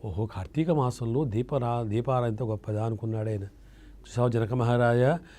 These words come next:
వాడు ఆ ఎ-, ఎలుక తెలియకపోయినా దాని యొక్క ఆకలి చేత,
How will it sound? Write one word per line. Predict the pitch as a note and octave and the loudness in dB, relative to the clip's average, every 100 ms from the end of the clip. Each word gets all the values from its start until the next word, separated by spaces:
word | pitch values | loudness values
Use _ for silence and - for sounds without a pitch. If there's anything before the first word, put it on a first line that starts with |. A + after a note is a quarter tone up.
| - - | -20 -4
వాడు | A2+ B2+ | 2 4
ఆ | C3 A#2+ C#3+ | 4 2 4
ఎ-, | A#2+ B2 C#3+ B2 | 4 4 4 4
ఎలుక | C#3 F3+ F3+ F#3 C#3 D3 F3 - | 6 6 8 8 10 8 6 4
తెలియకపోయినా | C3 E3 F3 F3 E3 E3 E3 D#3+ D#3+ F3+ G3+ | 6 8 8 6 6 6 6 6 4 2 2
దాని | D3 C#3+ C#3 | 2 4 4
యొక్క | C3 | 2
ఆకలి | B2+ B2+ C3+ D#3 D3+ D#3+ | 2 2 2 0 2 2
చేత, | D#3 E3 F3+ | 2 2 0